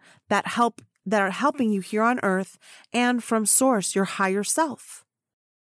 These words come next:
So those desires, those intentions, they're not just calling you. They're not just tapping on the door.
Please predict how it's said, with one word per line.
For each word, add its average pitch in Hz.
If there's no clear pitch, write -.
So 233
those 269
desires, 247
those 254
intentions, 240
they're 285
not 370
just -
calling 247
you. 190
They're 220
not 302
just -
tapping 247
on 208
the 175
door. 185